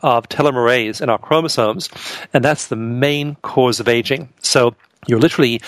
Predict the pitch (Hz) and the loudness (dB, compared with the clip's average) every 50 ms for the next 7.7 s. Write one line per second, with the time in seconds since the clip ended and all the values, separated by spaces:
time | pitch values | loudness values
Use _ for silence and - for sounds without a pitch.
0 | - - - - - - 117 123 139 165 190 175 - - 139 120 110 104 110 143 | -12 -12 -12 -4 2 4 6 6 6 4 2 0 -2 0 0 2 2 0 -2 -2
1 | 131 120 120 117 120 113 - - 127 113 101 101 101 - - - - - _ - | 0 0 0 0 -2 -4 -2 0 0 0 0 0 -4 -6 -12 -20 -20 -14 _ -4
2 | - - - - 160 - - 151 101 117 120 120 117 110 107 123 - 160 131 113 | -2 0 2 0 0 0 -2 -2 0 2 2 2 2 0 -4 -6 -6 -2 0 0
3 | 110 104 - - 131 123 - 123 104 98 110 131 151 - - - 143 135 143 147 | 0 0 0 0 0 0 0 -2 0 2 4 4 4 2 0 -2 -2 -2 -2 -6
4 | - - - - - - - _ - 139 127 127 123 113 123 117 113 110 - - | -10 -14 -16 -16 -18 -18 -6 _ 0 0 0 0 0 0 0 2 2 0 -2 -2
5 | - 120 110 104 104 104 101 107 - - _ _ _ - 143 117 117 113 113 113 | 0 0 0 0 0 -2 -6 -10 -12 -14 _ _ _ -6 -4 0 0 0 0 0
6 | 107 110 113 131 147 139 123 117 110 104 - - - _ - 110 107 110 120 120 | -2 0 0 2 2 2 2 0 -2 -4 -6 -10 -12 _ -8 -6 -2 2 2 2
7 | 117 - - 120 117 - - - 123 113 104 107 101 98 | 0 0 0 0 0 0 0 2 2 2 2 2 -2 -4